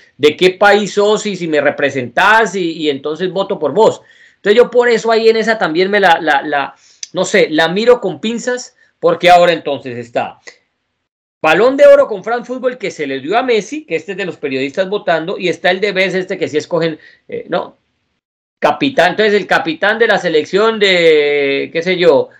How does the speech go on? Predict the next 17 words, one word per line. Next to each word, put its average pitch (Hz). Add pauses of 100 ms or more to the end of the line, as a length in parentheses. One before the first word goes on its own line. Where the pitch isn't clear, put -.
(200)
de 147
República 208
Democrática 185
del 165
Congo, 214 (520)
va 160
y 175
vota 185
como 170
el 156
mejor 156
jugador 208
del 233
mundo 247
de 202
pronto 220
a, 131